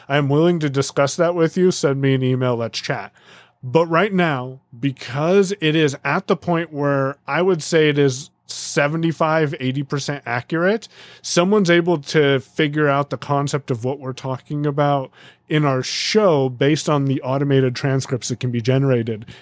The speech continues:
And it doesn't cost us anything extra than what I'm already paying to produce the show. Um, and, and I think that's important to be aware of and to, and to talk to people about,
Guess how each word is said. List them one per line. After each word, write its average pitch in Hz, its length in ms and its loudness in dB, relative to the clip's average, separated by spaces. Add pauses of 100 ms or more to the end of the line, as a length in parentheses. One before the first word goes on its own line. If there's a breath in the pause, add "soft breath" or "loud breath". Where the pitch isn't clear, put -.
(100)
And 151 100 2
it 147 100 4
doesn't 143 280 2
cost 139 320 -4
us 127 160 -2
anything 131 380 0
extra 123 300 -4
than 120 120 -2
what 120 120 -2
I'm 120 160 -2
already 113 280 -4
paying 117 340 -8
to 107 60 -12
produce 104 400 -14
the 101 140 -20
show. 101 360 -12 (460 loud breath)
Um, 117 480 -2
and, 123 280 -4 (340)
and 143 120 0
I 147 60 4
think 190 280 2
that's 165 240 2
important 160 440 -2
to 147 60 0
be 139 180 2
aware 127 320 2
of 143 140 2
and 131 140 2
to, 120 120 -2 (840)
and 156 160 2
to 151 80 4
talk - 360 -2
to 170 100 4
people 117 460 -4
about, 98 380 -12